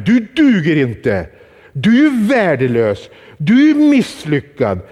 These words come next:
du kan lika gärna gå ut i världen och jag skickar med dig ett gäng stenar så får du göra vad du vill med dem. Men Jesus Kristus säger något annat, du är värdefull, du är älskad,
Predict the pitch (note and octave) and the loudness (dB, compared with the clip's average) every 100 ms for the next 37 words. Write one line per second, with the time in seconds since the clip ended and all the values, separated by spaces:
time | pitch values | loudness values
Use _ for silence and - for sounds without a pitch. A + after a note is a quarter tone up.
0 | - _ _ - B3 A#3 C#4 D4 G#3 B3 | -20 _ _ -4 -2 0 0 0 0 -2
1 | B3 A3 A3 - G#3 A3 B3+ G#3+ G3+ F#3+ | 0 0 -2 -2 0 0 0 0 0 -2
2 | - - - - - A3+ - A3+ A3 G#3+ | -6 -18 -6 -6 -2 -4 -2 0 0 0
3 | F#3 G#3 G#3 F3 - A3 F#3+ F#3 A3+ E3 | 0 -2 -2 -4 -2 0 0 0 -2 -2
4 | G#3+ G#3 A3+ G3+ G#3+ G#3 G3+ F#3+ G#3 B3 | -4 -2 0 0 0 0 0 0 0 2
5 | A#3 F#3+ C3+ A2 - - G#3 G#3+ A3+ G#3 | 0 0 -2 -4 -10 -4 -2 0 0 -4
6 | G3+ A3+ G3 G#3 - A3 G#3+ G#3+ G3+ A3 | -4 -2 -2 -4 -2 -2 0 -2 -2 -2
7 | G3 - - - - G#3+ G#3+ A#3+ B3 A3+ | -4 -8 -20 -14 -2 0 2 2 0 0
8 | G#3+ - C4 C4 D#3 B2+ - - F#3+ A3 | -2 0 0 2 0 -4 -12 -8 -2 0
9 | C4 C4+ B3+ A3 - - C#4 B3+ D3 B2 | 0 0 0 -2 -6 -4 -2 0 -2 -4